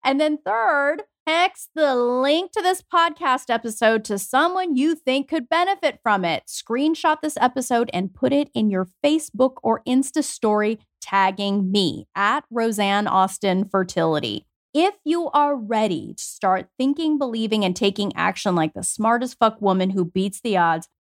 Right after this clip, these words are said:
I got you, boo. Remember, thoughts, beliefs, actions, results. Everything starts as a thought.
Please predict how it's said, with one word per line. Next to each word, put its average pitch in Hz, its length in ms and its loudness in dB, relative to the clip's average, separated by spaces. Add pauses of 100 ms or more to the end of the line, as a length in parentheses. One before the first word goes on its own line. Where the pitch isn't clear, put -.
(120)
I 196 240 0
got 233 560 -2
you, 277 200 0
boo. 214 440 0 (240)
Remember, 220 520 0 (400)
thoughts, - 360 -2 (100)
beliefs, 285 560 -2 (240)
actions, 214 680 0
results. 190 580 -2 (300)
Everything 302 420 0
starts 277 340 -2
as 254 120 -4
a 262 60 -2
thought. 277 380 -2